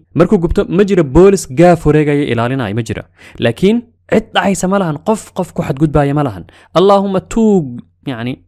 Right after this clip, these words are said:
bini aadamku tuuga waa laga helaa. Eh, wax hadaayo, markii laga reebo, micnaha ma arkaysid xaalad wadareed, dhac wadareed, micnaha la boobaayo. Sida muuqaaladan soo socda aan kula wadaagi doono, maalmahan yarka ee micnaha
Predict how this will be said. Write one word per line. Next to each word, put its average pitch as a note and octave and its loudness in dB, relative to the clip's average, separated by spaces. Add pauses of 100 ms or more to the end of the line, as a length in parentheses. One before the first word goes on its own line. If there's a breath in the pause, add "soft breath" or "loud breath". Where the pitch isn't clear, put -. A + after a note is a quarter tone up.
(280)
bini G#2+ -12
aadamku C3 -10
tuuga B2+ -4
waa C3+ 2
laga C#3 -4
helaa. G#2 -6 (360 soft breath)
Eh, G2 -4 (380)
wax D#3+ -4
hadaayo, D3+ 2 (180 loud breath)
markii D3+ -4
laga D#3 0
reebo, D#3+ -2 (200 loud breath)
micnaha E3 -2
ma G3+ 0
arkaysid D#3+ -8
xaalad D3 -2 (140)
wadareed, A#2+ 0
dhac G2+ -6
wadareed, A2 -4 (120)
micnaha C#3 -2
la C3 2
boobaayo. A#2 0 (160)
Sida G3 0
muuqaaladan F3 2
soo F3+ 2
socda C#3+ -2
aan A#2 -2
kula C#3+ 0
wadaagi D3+ 0
doono, B2+ -2 (140)
maalmahan F#3 -2
yarka A3+ -4
ee B2+ -4
micnaha B2 -6